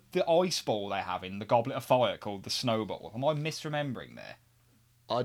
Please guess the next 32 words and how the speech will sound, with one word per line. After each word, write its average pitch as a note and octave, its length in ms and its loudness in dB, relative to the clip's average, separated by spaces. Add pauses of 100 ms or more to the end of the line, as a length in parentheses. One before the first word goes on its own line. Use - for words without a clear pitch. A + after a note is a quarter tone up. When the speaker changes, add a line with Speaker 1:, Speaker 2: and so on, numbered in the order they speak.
(120)
Speaker 2:
didn't F#3 240 0
think E3+ 140 -2
it E3+ 80 0
was B2 120 -2
called C3+ 600 2
the A2 80 -4
Snowball, G2+ 760 2
but G2 240 0 (200)
certainly D3+ 560 4
I C3+ 80 6
think E3+ 180 -4
it's G3+ 120 -2
got D3+ 240 2
that C#3 200 4
sort B2+ 260 0
of G#2 220 -4
vibe G#2 360 6
about E2 380 -2
it F2+ 100 -8
in F2+ 120 -10
Speaker 1:
Let's - 120 -8
Speaker 2:
terms G2 240 0
Speaker 1:
have - 80 -2
a G2 60 0
Speaker 2:
of - 140 -2
Speaker 1:
look. C3 80 -4
Speaker 2:
that G#2+ 160 6
is A2+ 100 2
obviously A2 480 4
a G2+ 80 4
wintry F#2+ 680 -2
ball. F2 520 -2